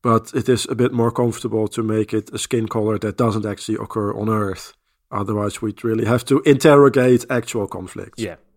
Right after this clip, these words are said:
Speaker 2: And also, like, a mi-, li-, like, a mix of cultures.
Speaker 1: Yes, of course.
Speaker 2: Yeah. It's, uh, it's like they look a little bit, uh, Native American, but also African, so you can't really pinpoint the, the whole thing.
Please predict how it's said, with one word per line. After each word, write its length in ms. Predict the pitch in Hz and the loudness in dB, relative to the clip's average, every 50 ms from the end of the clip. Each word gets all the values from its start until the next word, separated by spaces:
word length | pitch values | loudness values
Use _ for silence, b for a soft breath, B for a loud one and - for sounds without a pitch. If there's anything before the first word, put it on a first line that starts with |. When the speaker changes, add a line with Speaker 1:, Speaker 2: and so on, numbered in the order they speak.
| _ _ _ | _ _ _
Speaker 2:
And 100 | - 135 | -2 0
also, 240 | 151 156 - 170 156 | 2 2 2 2 2
like, 180 | 147 143 139 - | 4 4 4 4
a 80 | 139 | 4
mi-, 220 | 127 139 160 156 135 | 4 4 2 2 4
li-, 180 | 147 147 - | 2 2 2
like, 200 | 131 135 135 - | 2 2 2 4
a 60 | 147 139 | 4 4
mix 280 | 156 175 170 - - | 4 4 2 2 0
of 160 | 160 135 - | -4 -4 -2
cultures. 540 | - 135 143 147 - - 123 107 101 95 - _ _ _ _ _ _ _ _ _ - | -2 0 0 0 0 -2 -6 -8 -8 -10 -14 _ _ _ _ _ _ _ _ _ 2
Speaker 1:
Yes, 460 | 127 131 139 143 131 - - - - | 2 4 4 4 2 -2 -6 -10 -10
of 120 | 117 - - | -12 -14 -14
course. 220 | - - - 104 | -14 -12 -10 -10
Speaker 2:
Yeah. 120 | 98 85 - | -10 -12 -12
It's, 160 | - 127 - - | -12 -12 -12 -12
uh, 120 | - - - b b b b b b b b b b | -14 -16 -18 b b b b b b b b b b
it's 160 | b 127 - | b -2 2
like 140 | 156 135 107 | 2 2 4
they 160 | 123 143 147 | 4 4 6
look 200 | 156 165 - - | 6 4 4 4
a 20 | |
little 140 | 147 139 143 | 2 2 2
bit, 240 | 135 135 131 - - | 0 -2 -2 -2 -2
uh, 80 | 127 120 | -2 -2
Native 240 | 120 127 117 131 120 | -2 -2 0 0 0
American, 480 | 127 156 180 190 190 185 185 185 180 | 2 2 2 2 2 2 2 2 2
but 100 | 156 143 | 4 4
also 220 | 139 135 - 123 104 | 4 4 2 2 2
African, 840 | 123 147 - - 185 175 - 190 190 185 180 180 185 180 170 165 | 2 0 0 0 -4 -2 2 2 2 4 4 4 2 0 0 -2
so 300 | - - 131 131 131 131 | -4 -2 -2 0 0 0
you 120 | 131 127 123 | -2 -4 -4
can't 240 | - 151 143 139 | -4 -4 -2 -2
really 200 | 135 139 131 127 | -2 -2 -2 -4
pinpoint 640 | 123 - - 120 113 110 - - 117 113 110 110 98 | -6 -8 -8 -10 -10 -8 -6 -4 -4 -2 -4 -4 -6
the, 260 | 101 101 98 98 98 | -6 -4 -4 -4 -4
the 100 | 95 92 | -4 -6
whole 140 | - 95 92 | -8 -8 -10
thing. 260 | 87 - 80 76 76 | -10 -12 -18 -20 -20